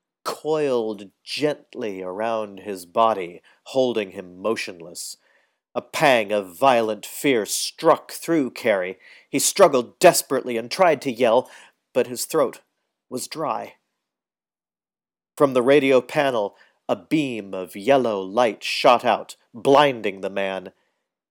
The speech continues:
It swung down, aimed at his chest. Abruptly, a queer taste was perceptible under Carey's tongue. After a minute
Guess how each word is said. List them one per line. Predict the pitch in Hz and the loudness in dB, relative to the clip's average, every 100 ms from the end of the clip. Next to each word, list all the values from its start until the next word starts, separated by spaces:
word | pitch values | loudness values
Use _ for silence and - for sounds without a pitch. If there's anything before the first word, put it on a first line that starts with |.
| _ | _
It | 147 143 | 0 2
swung | - - 139 139 131 | -2 2 2 2 0
down, | 131 101 95 87 _ _ _ _ _ | 0 -2 -6 -16 _ _ _ _ _
aimed | 147 139 110 98 90 | 2 2 0 -10 -10
at | 95 | -8
his | 95 - | -8 -8
chest. | - 113 - - - _ _ _ _ _ _ _ _ | 2 2 2 -2 -6 _ _ _ _ _ _ _ _
Abruptly, | 131 - 165 - 147 113 - - | -6 6 6 6 0 -2 -4 -8
a | 123 | -8
queer | - - 185 160 139 | -8 -2 2 2 2
taste | - - 180 143 - - - 113 | -2 -6 -4 -2 -2 -4 -6 -8
was | 104 | -8
perceptible | - - - 156 - 104 95 90 _ _ | -10 -8 2 2 0 -8 -8 -8 _ _
under | 117 107 | -12 -10
Carey's | - 139 131 107 - | -6 -4 -2 -4 -8
tongue. | - - 135 98 98 - _ _ _ _ _ _ _ _ _ _ _ _ _ _ _ _ _ _ _ | -12 -14 -12 -12 -18 -20 _ _ _ _ _ _ _ _ _ _ _ _ _ _ _ _ _ _ _
After | 123 120 139 117 | -6 -2 0 0
a | |
minute | 107 123 135 113 - | 0 -2 0 0 -4